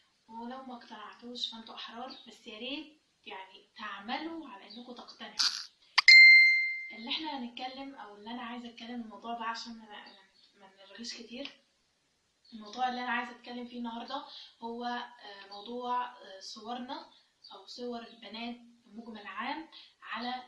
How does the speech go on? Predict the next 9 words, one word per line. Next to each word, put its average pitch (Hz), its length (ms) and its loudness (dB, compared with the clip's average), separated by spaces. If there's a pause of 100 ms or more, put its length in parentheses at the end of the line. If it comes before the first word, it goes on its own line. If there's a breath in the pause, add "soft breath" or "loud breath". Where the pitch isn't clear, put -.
السوشيال 226 600 -6
ميديا. 208 320 -16 (840 loud breath)
آه، 208 280 -10
بصوا، 233 460 -12 (240)
آه، 196 320 -18
انتوا 262 200 -18
دلوقتي 240 580 -12 (260)
هتقولوا 262 720 -10
عادي، - 480 -6